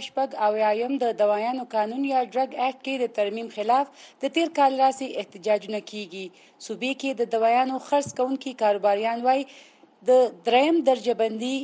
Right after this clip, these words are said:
یا د کټګوري سي سند لرونکو سند منسوخ کولو او د هغوی هول سیل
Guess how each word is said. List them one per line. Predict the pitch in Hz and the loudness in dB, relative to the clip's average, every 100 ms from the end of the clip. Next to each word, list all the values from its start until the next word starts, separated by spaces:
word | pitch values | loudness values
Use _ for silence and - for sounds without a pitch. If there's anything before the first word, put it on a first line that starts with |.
| - | -2
یا | 208 208 | 0 0
د | 208 | -2
کټګوري | 214 214 208 214 214 | -4 -4 -10 -8 -8
سي | - 269 262 | -6 -6 -4
سند | 220 226 190 214 | -4 -4 -4 -6
لرونکو | 240 262 262 262 240 - _ _ - | -4 -6 -2 -4 -4 -12 _ _ -6
سند | - 277 294 208 | -2 0 0 -2
منسوخ | 220 - 214 - | -8 -8 -14 0
کولو | 214 254 285 247 | 0 2 0 0
او | 220 - - | -2 -4 -6
د | 208 | -2
هغوی | 208 233 269 - | -2 -2 -4 -6
هول | 233 277 262 | 2 4 2
سیل | - 254 | -2 -4